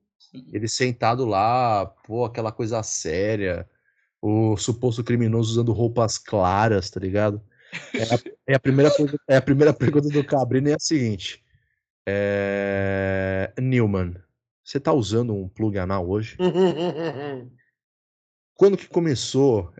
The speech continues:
Speaker 1: essa sua compulsão por enfiar coisas no cu? O que você acha de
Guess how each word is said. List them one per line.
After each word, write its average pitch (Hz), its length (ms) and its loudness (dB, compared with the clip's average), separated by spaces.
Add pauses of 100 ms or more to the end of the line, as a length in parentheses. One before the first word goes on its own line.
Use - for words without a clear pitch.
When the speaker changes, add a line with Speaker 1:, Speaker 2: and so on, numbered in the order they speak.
Speaker 1:
essa 98 180 -6
sua 113 200 -2 (100)
compulsão 113 480 -8
por 117 140 -4
enfiar 110 300 -2
coisas 101 280 -4
no 95 100 -6
cu? - 340 -12 (1200)
O 110 60 -6
que 170 120 -2
você 156 340 4
acha 120 440 2
de 101 460 -2